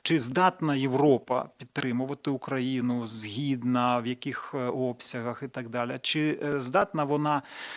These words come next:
тиснути на, е, Росію і надавати допомогу, е, в належному обсязі Україні?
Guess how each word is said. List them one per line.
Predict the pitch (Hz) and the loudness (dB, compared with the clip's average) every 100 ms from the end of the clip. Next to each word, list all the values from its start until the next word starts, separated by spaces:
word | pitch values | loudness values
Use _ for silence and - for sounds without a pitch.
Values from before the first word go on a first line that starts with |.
| - - | -14 0
тиснути | 151 - - 139 - 151 151 - | 2 2 0 -2 -2 0 0 0
на, | 147 147 143 147 - | 0 4 4 2 -4
е, | 156 143 139 135 135 | -2 0 0 -2 -2
Росію | 147 135 - - 160 151 147 147 - - - - _ | -2 2 4 4 4 6 6 4 0 -18 -20 -20 _
і | 160 139 143 147 | 4 6 6 4
надавати | 143 139 143 139 | 4 4 4 4
допомогу, | 131 127 131 127 120 131 127 | 0 2 2 2 2 2 2
е, | - 135 123 127 | 0 -4 -4 -4
в | 131 127 127 | -4 -2 -2
належному | 135 135 131 135 131 131 | -2 -2 0 0 0 0
обсязі | - 127 123 | -4 -6 -4
Україні? | - 123 143 151 156 | -6 -4 0 0 -2